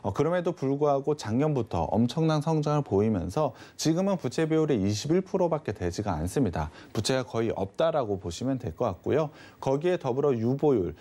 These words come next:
유보율까지도 이천팔백 프로가 넘는 유보율을 갖고 있기 때문에 재무적으로는 상당히 안정적인 회사라고 보시면 될 것 같습니다.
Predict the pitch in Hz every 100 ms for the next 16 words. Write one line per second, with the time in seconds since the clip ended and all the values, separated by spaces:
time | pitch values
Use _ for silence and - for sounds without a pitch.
0 | - 123 139 180 175 160 - 147 104 104
1 | 170 156 175 175 170 160 147 131 87 113
2 | 123 90 90 113 117 110 - - 127 117
3 | 127 131 82 82 143 131 - - - 139
4 | 185 175 165 165 165 170 160 160 143 87
5 | 98 151 160 147 139 151 139 165 175 156
6 | 107 101 101 95 120 104 87 80 117 85
7 | 87 80 82